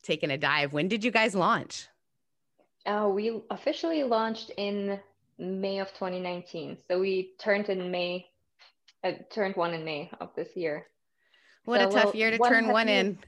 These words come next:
Speaker 2: <laughs> Yeah. <laughs> But, you know, uh, we, we were thinking about this. We're actually glad that we didn't launch during this whole pandemic or after. Our team is,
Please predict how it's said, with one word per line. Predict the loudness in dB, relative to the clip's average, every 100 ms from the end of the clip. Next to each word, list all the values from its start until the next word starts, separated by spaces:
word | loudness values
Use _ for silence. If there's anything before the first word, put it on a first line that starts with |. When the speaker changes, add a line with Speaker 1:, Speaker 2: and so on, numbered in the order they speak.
| _
Speaker 2:
<laughs> | -14 -14 -18 -20 -20 -18 -2
Yeah. | 4 4 4 0 -6 -2
<laughs> | -2 -2 -10 -12 -2 2
But, | 4
you | 6
know, | 6 4 2 0 2
uh, | 4 2
we, | 0 0
we | 0 2
were | 4 4
thinking | 2 -2 -2
about | 0 2 2
this. | 0 -2 -4 _ _ _ _
We're | 2 4
actually | 2 0 -4 -2
glad | 2 4 4 2
that | -2 0
we | 2 2 0 _ _ _ _ -18 -6
didn't | 0 0 2
launch | 4 2 0
during | 0 0 0
this | -2
whole | -2 -2 -4
pandemic | -4 0 0 2 0 -2 -8 -20 -8 -2
or | 0 0 -2 -4 -2
after. | -4 -2 -2 2
Our | 4 2
team | 0 0 2
is, | 0 -4